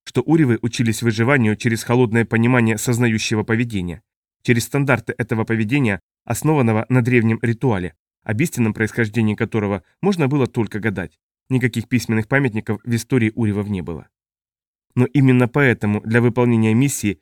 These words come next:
и была выбрана Цейланг. Арич неопределенно хмыкнул, потом заговорил.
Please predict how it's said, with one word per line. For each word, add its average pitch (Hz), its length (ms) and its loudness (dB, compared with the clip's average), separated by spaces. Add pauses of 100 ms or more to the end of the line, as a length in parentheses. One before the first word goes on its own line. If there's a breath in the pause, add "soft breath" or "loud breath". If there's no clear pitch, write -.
и 175 80 -4
была 143 320 0
выбрана 104 420 -2
Цейланг. 101 540 -8 (680)
Арич 208 300 0
неопределенно 117 600 2
хмыкнул, 170 380 -2
потом 117 280 -4
заговорил. 101 560 -4